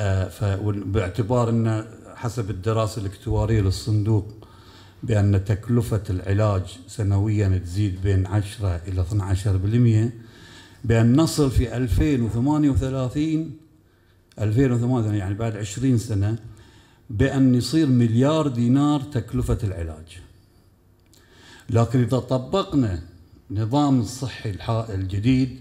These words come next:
فالتكلفة بتصل إلى فقط ثمانمية مليون دينار.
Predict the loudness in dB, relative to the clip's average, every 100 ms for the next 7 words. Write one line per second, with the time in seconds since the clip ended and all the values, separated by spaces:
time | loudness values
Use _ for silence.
0 | -20 -20 -20 -20 -20 -20 _ -4 2 4
1 | 2 0 -8 -10 -6 -6 -6 -10 -8 -2
2 | 0 0 2 2 0 -2 -6 -2 -2 0
3 | -4 0 0 2 0 -2 -4 -2 0 2
4 | 4 6 6 4 0 -8 -12 -12 -12 -16
5 | -4 -2 2 4 4 4 0 -8 -20 -20
6 | -20 _ -4 0 2 0 -4